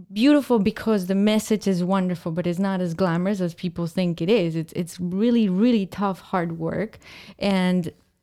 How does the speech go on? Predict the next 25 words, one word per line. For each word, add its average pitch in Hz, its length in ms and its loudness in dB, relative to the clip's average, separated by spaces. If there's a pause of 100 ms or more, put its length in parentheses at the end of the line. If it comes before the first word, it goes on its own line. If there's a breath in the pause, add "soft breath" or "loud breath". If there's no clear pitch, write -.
(460)
the 190 140 2
craziness 202 800 2 (240)
keeps - 240 -4
happening 190 520 -4 (300 loud breath)
because 214 260 2
I'm 196 280 0
not 214 320 0 (320)
just 180 520 -4
doing 175 340 0
the 151 60 -2
magazine. 180 560 -2 (380 soft breath)
I'm 180 220 -2
doing, 180 500 -2
you 185 80 -2
know, 160 180 -4 (380)
ten 214 220 0
other 175 180 0
things. 175 600 -2
In 185 200 0
other 170 180 0
words, 165 320 -4 (420 loud breath)
I 180 120 -2
have, 170 580 -2
you 185 160 -6
know, 156 220 -4